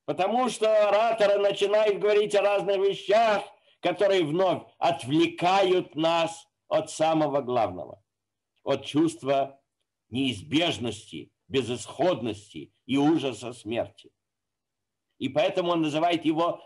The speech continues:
сверчком. Трещащим, без, без, без, не, без, то есть он ещё хуже, чем те философы.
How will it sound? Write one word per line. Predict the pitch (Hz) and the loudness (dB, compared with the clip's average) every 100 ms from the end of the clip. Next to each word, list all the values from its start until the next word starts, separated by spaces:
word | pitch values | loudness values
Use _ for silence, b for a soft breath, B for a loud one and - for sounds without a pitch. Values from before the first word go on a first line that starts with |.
| B | B
сверчком. | - 175 165 - - 190 - - - _ _ _ _ _ _ _ _ _ _ _ _ _ _ _ _ | -4 -2 -2 -4 -2 0 0 -4 -16 _ _ _ _ _ _ _ _ _ _ _ _ _ _ _ _
Трещащим, | 143 160 - - 175 165 - - 76 - _ _ _ _ _ _ _ _ _ _ _ _ _ | -2 -2 -4 -2 0 0 -4 -14 -18 -18 _ _ _ _ _ _ _ _ _ _ _ _ _
без, | 90 110 131 - _ | -4 -2 -2 -6 _
без, | 98 135 135 | -2 -2 -2
без, | 127 104 104 127 | -8 -8 -6 -6
не, | 117 120 110 | -6 -6 -6
без, | 104 113 113 _ _ _ | -4 -6 -8 _ _ _
то | - | -6
есть | 123 - _ | -4 -6 _
он | - 165 | -2 0
ещё | 160 - 165 | 0 0 0
хуже, | - 180 202 175 | 0 -2 0 0
чем | 170 165 | 0 -4
те | - 190 | 0 -2
философы. | 190 175 180 202 - 104 - | 0 0 0 0 -4 -12 -16